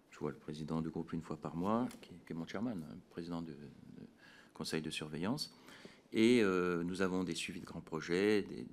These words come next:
des, des copiles Excel, des revues de performance, des comités stratégie fournisseurs. Nous avons des comités d'offres avec, euh, E D F. Donc, nous sommes dans un groupe, hein, nous. Ensuite, euh,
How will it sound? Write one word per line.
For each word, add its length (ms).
des, 200
des 160
copiles 500
Excel, 460
des 80
revues 220
de 40
performance, 720
des 80
comités 400
stratégie 440
fournisseurs. 760
Nous 100
avons 100
des 100
comités 340
d'offres 320
avec, 320
euh, 320
E 60
D 140
F. 60
Donc, 100
nous 60
sommes 340
dans 240
un 40
groupe, 280
hein, 140
nous. 1160
Ensuite, 460
euh, 640